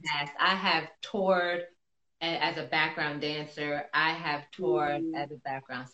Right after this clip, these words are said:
Speaker 1: singer. I have, I,
Speaker 2: Mm-hmm.
Speaker 1: I have many, many lives that I have
Speaker 2: Mm.
Speaker 1: lived. But acting is my number one right now. That is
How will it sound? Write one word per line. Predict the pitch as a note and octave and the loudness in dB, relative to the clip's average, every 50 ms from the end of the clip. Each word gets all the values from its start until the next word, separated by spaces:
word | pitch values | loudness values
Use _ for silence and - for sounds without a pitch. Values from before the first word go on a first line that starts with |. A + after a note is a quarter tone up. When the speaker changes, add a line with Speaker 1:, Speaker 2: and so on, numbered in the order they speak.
| - | -8
Speaker 1:
singer. | - D#3 D#3 D3+ C#3+ C#3+ C#3 C#3 C#3 C3+ - - - | -8 -6 -4 -2 -2 -2 0 0 -2 -4 -4 -4 -2
I | D3 D3+ D3+ | 0 0 0
have, | D3 B2+ C#3+ C#3 C#3 C3 | 0 -2 -4 -4 -4 -4
I, | - | -2
Speaker 2:
Mm-hmm. | F#3 F3+ F3+ - C#3 - F3+ F3+ - | 0 0 2 2 2 0 0 0 -2
Speaker 1:
I | - - D3+ D#3+ | -4 -4 -6 -6
have | D3 - - _ _ C#3+ | -8 -8 -10 _ _ -14
many, | C#3+ D#3 D#3+ E3+ F3 F#3 F#3+ F#3 F3+ | -10 -8 -6 -4 -2 -2 -2 -2 -2
many | F3 E3 E3 D#3+ D#3 | -2 -2 -2 -2 0
lives | D3+ D3 C#3+ C#3 C#3 C3+ C3 B2+ - - - - - - _ _ _ _ _ _ _ - | 2 2 4 4 4 2 0 -2 -6 -10 -12 -20 -20 -20 _ _ _ _ _ _ _ -6
that | D#3+ D#3+ | -2 0
I | D3+ D3 | 0 0
have | D3+ F#3+ F#3 | 0 0 0
Speaker 2:
Mm. | F#3 F3+ F3+ F3+ | 2 4 4 4
Speaker 1:
lived. | F3+ F#3 G#3 - - - - _ _ _ _ _ _ _ _ D#3 | 4 2 2 -2 -6 -10 -18 _ _ _ _ _ _ _ _ -10
But | D3+ D#3+ E3+ D#3+ D3 C#3+ C#3 C3+ - - - | -4 -2 0 2 2 0 0 -4 -6 -4 -2
acting | D#3 D3+ D#3+ F3 - - E3+ D#3+ D3+ | 0 0 0 0 -2 -4 -6 -6 -6
is | - - C#3+ D3 D3 C#3+ C#3 C#3 C#3 | -6 -4 -4 -4 -4 -6 -8 -12 -10
my | D3+ C#3+ C3 B2+ C3 C3 | -6 -4 -4 -2 -4 -4
number | C3+ C#3 C#3+ C#3+ D3 C#3+ C#3+ D3 C#3+ C3 C3 | -6 -8 -8 -6 -4 -4 -4 -4 -6 -6 -8
one | - A2+ - - - | -8 -8 -8 -10 -10
right | - - - - - - | -10 -12 -12 -14 -16 -16
now. | - G1+ G1+ - - - | -16 -16 -16 -16 -10 -6
That | - C#3 C#3+ C#3+ C#3+ | -2 -2 0 0 -2
is | C#3 C3+ - | -6 -8 -10